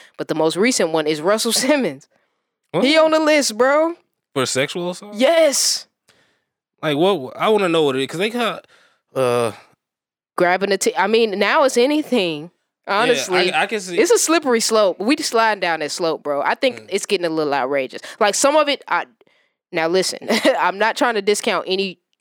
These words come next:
Speaker 1: real true victims, like a nigga beating his dick in front of you is a problem. You know what I'm saying? Or a nigga trying to, especially with the Harvey Weinstein shit, like, all of his shit has sounded like real problems up until this point. But come on.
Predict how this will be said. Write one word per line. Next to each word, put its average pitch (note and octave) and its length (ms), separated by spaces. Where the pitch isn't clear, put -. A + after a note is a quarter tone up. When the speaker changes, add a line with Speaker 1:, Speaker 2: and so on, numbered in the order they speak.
Speaker 1:
real A#3+ 340
true B3+ 220
victims, A#3+ 320
like F3 160
a E3 40
nigga F#3+ 320
beating G#3 240
his F#3+ 180
dick G3+ 220
in G#3+ 120
front A3 180
of A3 80
you A3 140
is D#3+ 120
a - 60
problem. - 460
You F3 120
know F3 80
what F3 80
I'm E3+ 100
saying? F3+ 240
Or D#3 140
a D#3 40
nigga F#3+ 280
trying F#3+ 240
to, D#3+ 200
especially F#3 380
with E3 120
the C#3+ 60
Harvey F3 260
Weinstein G3 540
shit, G3 240
like, D3 160
all G3 260
of F3 60
his F3+ 120
shit E3 200
has D#3 160
sounded C#3+ 420
like C3 300
real D3 240
problems - 560
up - 140
until D3+ 200
this C#3 140
point. - 320
But G#3+ 160
come - 260
on. - 120